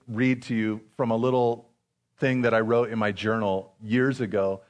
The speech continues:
about this particular passage. You know, just kind of reading through Second Samuel, got to chapter twenty-one, and I read of these four, you know, freaky giants, you know, six fingers, six toes, you know, just these huge guys,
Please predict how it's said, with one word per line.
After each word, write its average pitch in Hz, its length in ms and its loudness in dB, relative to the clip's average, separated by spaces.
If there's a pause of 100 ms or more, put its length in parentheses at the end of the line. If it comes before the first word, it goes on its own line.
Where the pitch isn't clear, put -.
(200)
about 147 420 4
this 135 180 0
particular 123 500 -2
passage. 110 560 -6 (180)
You 147 60 -8
know, 160 60 -2
just 156 300 -10
kind 165 160 0
of 143 80 0
reading 143 280 0
through 135 220 -2
Second 127 340 0
Samuel, 123 400 -2 (280)
got 131 160 2
to 139 80 -2
chapter 143 360 0
twenty-one, 139 640 -2
and 127 100 2
I 120 60 2
read 127 240 4
of 139 80 4
these 120 220 -2
four, 135 460 0 (260)
you 127 100 0
know, 117 360 0
freaky 139 920 0
giants, 131 640 2
you 127 120 -2
know, 120 80 0
six 139 340 -4
fingers, 131 480 0
six 139 340 -4
toes, 131 600 2
you 131 80 0
know, 127 100 2
just 127 220 -2
these 127 200 0
huge 139 280 0
guys, 139 160 4